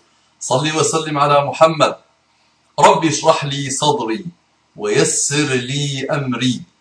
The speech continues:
واحلل عقدة من لساني يفقه قولي. Mes frères et sœurs, mes amis et mes amies, Mes bien-aimés et mes bien-aimés, mes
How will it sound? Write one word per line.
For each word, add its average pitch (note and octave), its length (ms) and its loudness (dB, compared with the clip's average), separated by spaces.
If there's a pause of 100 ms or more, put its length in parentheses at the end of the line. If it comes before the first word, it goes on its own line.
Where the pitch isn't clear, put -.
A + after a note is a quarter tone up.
(200)
واحلل C3 420 -2
عقدة C3+ 680 0
من C3 300 0 (140)
لساني C3+ 640 2
يفقه D#3+ 640 0
قولي. E3 440 8 (1600)
Mes A#2+ 80 -6
frères C#3+ 320 4
et C#3+ 60 2
sœurs, - 420 -2 (380)
mes B2+ 300 -2
amis D3 420 4
et C3 100 -4
mes D3 220 2
amies, D3+ 300 0 (1300)
Mes C#3 100 0
bien-aimés F3 680 6
et D3+ 60 2
mes D3 120 2
bien-aimés, C#3 640 -2 (1900)
mes B2 480 -2